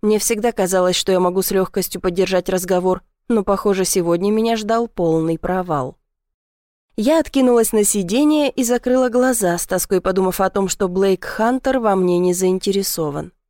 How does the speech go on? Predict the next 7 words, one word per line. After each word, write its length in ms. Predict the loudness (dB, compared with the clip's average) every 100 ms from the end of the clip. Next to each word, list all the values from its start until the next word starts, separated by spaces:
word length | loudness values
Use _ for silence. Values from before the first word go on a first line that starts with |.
| _ _ -8
Очевидно, 600 | -6 -4 -2 -2 0 0
что 200 | 0 2
его 180 | 2 2
послематчевая 880 | -2 -2 0 0 -2 -2 0 2 0
эскапада 480 | 0 -2 0 0
была 240 | 0 0 0
случайностью. 960 | -2 -4 -2 -4 -2 -4 -6 -8 -8